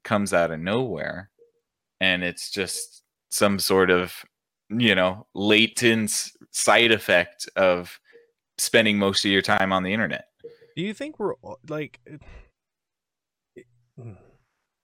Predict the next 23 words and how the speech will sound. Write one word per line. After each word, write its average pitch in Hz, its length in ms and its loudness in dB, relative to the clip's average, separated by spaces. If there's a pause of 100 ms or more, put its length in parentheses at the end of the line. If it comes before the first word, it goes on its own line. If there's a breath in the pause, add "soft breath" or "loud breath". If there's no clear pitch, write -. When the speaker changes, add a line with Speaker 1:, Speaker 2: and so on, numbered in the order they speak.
(140)
Speaker 2:
m-, 135 240 -12
may 180 420 -6
I 156 180 -4
be 139 240 -12
s-, - 220 -16
may 131 280 -8
I 135 60 -2
ask 147 360 -4
a 151 80 -6
Speaker 1:
<laughs> - 100 -12
Speaker 2:
serious 131 220 -8
question, - 460 -12
please, 101 400 -18 (260)
uh, 104 100 -16
Mister 110 220 -16
Menser? 104 300 -12
Speaker 1:
Uh, 101 100 6 (540)
yeah, 165 240 8
yeah, 104 260 6
absolutely. 101 640 -2
Go 104 180 -4
Speaker 2:
Okay. 98 100 -4
Speaker 1:
ahead. 78 140 -10